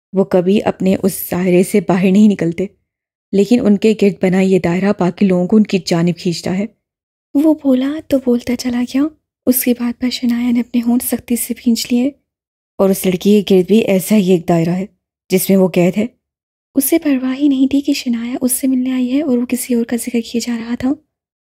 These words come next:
Speaker 2: "मेरे ख्याल से मुझे अब चलना चाहिए, काफ़ी देर हो चुकी है।" शनाया को हकीकतन बुरा लगा था।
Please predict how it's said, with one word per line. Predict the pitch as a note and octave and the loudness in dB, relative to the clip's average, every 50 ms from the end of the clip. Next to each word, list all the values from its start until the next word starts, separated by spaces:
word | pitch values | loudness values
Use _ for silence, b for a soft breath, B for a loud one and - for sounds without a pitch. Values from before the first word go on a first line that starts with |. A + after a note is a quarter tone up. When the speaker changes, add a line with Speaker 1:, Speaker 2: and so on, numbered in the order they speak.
| _ - | _ 2
Speaker 2:
"मेरे | D#4+ E4+ D#4+ D#4 D4 | 4 4 4 4 2
ख्याल | C#4+ C4 A#3 A3+ A3+ | 0 0 0 0 0
से | A3+ - D#4 | 0 2 4
मुझे | G4 F#4 B3+ - C4+ | 4 4 4 4 2
अब | B3+ B3 | 0 0
चलना | - - A3+ G#3 G#3 G#3 | 0 0 0 0 0 -2
चाहिए, | G#3+ - A3+ A#3 B3 G4 | -4 -4 -4 -2 -2 -2
काफ़ी | - - D#4+ C#4 - - G#3+ | 0 0 -2 0 2 0 2
देर | A3+ G#3+ G#3+ | 2 2 2
हो | A3 G3+ | 2 0
चुकी | G3+ - G3 - G#3 | -2 -4 -8 -6 -4
है।" | G#3+ A3+ C#4 - _ _ _ _ _ _ _ _ _ _ _ _ _ - | -2 -4 -4 -6 _ _ _ _ _ _ _ _ _ _ _ _ _ -10
शनाया | - - B3 B3 A#3+ B3 | -4 -2 -2 -2 -2 -4
को | B3 - B3+ | -8 -6 -8
हकीकतन | B3 - - A#3 A3+ - - B3 B3 | -6 -4 -4 -6 -6 -2 0 0 2
बुरा | A#3+ A#3+ B3 B3 | 2 0 -2 -2
लगा | B3 B3+ B3 C4 | -2 -2 -2 -4
था। | C4 C4 C4+ | -2 -2 -2